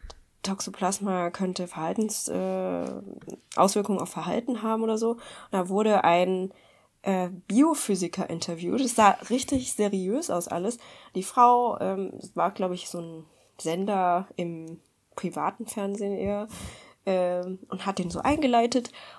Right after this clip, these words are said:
Und dann dachte ich mir, okay, hör ich mal an, im Schnelldurchlauf, <laughs> eins Komma fünffache Geschwindigkeit. Und währenddessen lese ich mir mal kurz durch bei Wikipedia, wer das ist. Dieter Bröers, Biophysiker. Und ich dachte mir, hm, ist der irgendwie promoviert oder hat er auch noch so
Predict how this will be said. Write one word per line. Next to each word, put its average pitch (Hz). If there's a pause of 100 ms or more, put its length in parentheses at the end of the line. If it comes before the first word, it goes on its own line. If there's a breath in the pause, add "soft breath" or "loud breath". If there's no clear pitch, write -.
(120)
Und 214
dann 208
dachte 196
ich 190
mir, 185
okay, 330
hör 196
ich 196
mal 180
an, 285
im 180
Schnelldurchlauf, 262
<laughs> -
eins 233
Komma -
fünffache 220
Geschwindigkeit. 269 (520 loud breath)
Und 208
währenddessen 208 (200)
lese 202
ich 202
mir 196
mal 180
kurz 190
durch 190
bei 160
Wikipedia, -
wer -
das -
ist. - (200)
Dieter 254
Bröers, 190
Biophysiker. 180
Und 160
ich -
dachte 170
mir, 160
hm, 160
ist -
der 165
irgendwie 160
promoviert 190
oder -
hat -
er -
auch 170
noch 165
so 160